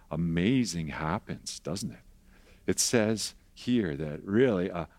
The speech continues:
a holy heavenly creature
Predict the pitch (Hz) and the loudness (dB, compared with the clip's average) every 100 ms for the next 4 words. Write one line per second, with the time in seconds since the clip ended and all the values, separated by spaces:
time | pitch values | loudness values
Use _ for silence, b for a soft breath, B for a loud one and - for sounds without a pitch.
0 | b 101 95 - - 123 143 165 165 170 | b -2 -2 -4 2 4 4 2 2 -2
1 | 165 B B - - 127 135 143 135 127 | -4 B B -6 2 2 4 2 2 -2
2 | - - 117 127 - 82 65 | -4 -2 0 0 -4 -8 -10